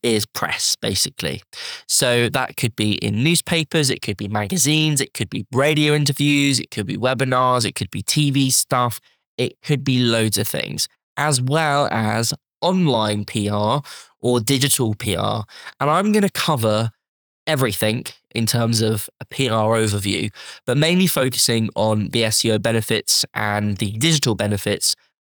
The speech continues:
as someone who owns a marketing agency, right? So now, P R is really useful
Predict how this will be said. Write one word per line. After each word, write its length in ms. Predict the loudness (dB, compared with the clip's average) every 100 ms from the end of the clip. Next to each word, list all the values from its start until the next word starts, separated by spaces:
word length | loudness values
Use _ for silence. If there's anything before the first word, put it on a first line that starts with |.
| -4
as 160 | -2
someone 360 | 0 2 2 0
who 200 | 0 0
owns 540 | 0 0 0 0 -2 -8 _
a 60 | -2
marketing 320 | 0 0 0
agency, 500 | 0 0 -2 -2 -4 -2
right? 360 | 0 2 0 _ -20 -20 _ _
So 340 | 0 2 2 0 -4 _ _
now, 440 | -2 0 0 -4 -8 _ -2
P 180 | 2
R 240 | 4 2 2
is 220 | 0 2
really 280 | 2 2 2
useful 560 | 2 0 0 -2 -4